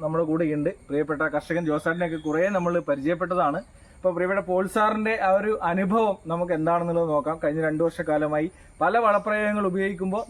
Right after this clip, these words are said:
നെറ്റ്സർഫിൻ്റെ ഈ ദ്രാവക രൂപത്തിലുള്ള വളപ്രയോഗങ്ങൾ ഉപയോഗിച്ച് കഴിഞ്ഞപ്പോൾ ഉണ്ടായ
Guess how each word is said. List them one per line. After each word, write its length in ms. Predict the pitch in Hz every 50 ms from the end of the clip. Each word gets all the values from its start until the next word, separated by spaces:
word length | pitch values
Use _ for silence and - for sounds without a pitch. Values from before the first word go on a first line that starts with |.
| 156 160
നെറ്റ്സർഫിൻ്റെ 560 | 165 165 - - 226 220 196 226 220 214 214 208 208
ഈ 20 | 208 170 175
ദ്രാവക 280 | 175 185 196 214 226 226 220
രൂപത്തിലുള്ള 340 | 208 214 180 214 208 208 202 185
വളപ്രയോഗങ്ങൾ 500 | 185 180 175 190 196 196 196 196 190 175 160
ഉപയോഗിച്ച് 360 | 175 175 180 180 175 - 175 -
കഴിഞ്ഞപ്പോൾ 420 | 156 156 156 165 175 170 180 175 170
ഉണ്ടായ 220 | 165 165 165 160